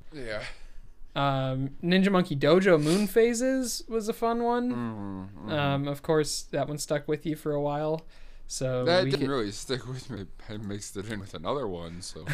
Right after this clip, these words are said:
Speaker 2: <laughs>
Speaker 1: I mean, all I remember is monkeys fighting.
Speaker 2: Yeah.
Speaker 1: And, uh, the moon was fake.
Speaker 2: Uh, we got our Freezer Wieners, uh, Dahmer style, which was, uh,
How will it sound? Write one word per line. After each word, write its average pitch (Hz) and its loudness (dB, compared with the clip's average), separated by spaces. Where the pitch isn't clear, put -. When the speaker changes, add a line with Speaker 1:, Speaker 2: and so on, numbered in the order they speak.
Speaker 2:
<laughs> - 6
Speaker 1:
I 196 4
mean, 127 0
all 131 8
I 135 6
remember 123 0
is 104 -4
monkeys 104 -6
fighting. 87 -6
Speaker 2:
Yeah. 135 2
Speaker 1:
And, 87 -8
uh, 85 -6
the 90 -10
moon 90 -8
was 82 -10
fake. 87 -8
Speaker 2:
Uh, 147 2
we 156 0
got 160 8
our 147 6
Freezer 175 4
Wieners, 170 4
uh, 147 2
Dahmer 165 2
style, 175 6
which 147 2
was, 135 0
uh, 131 0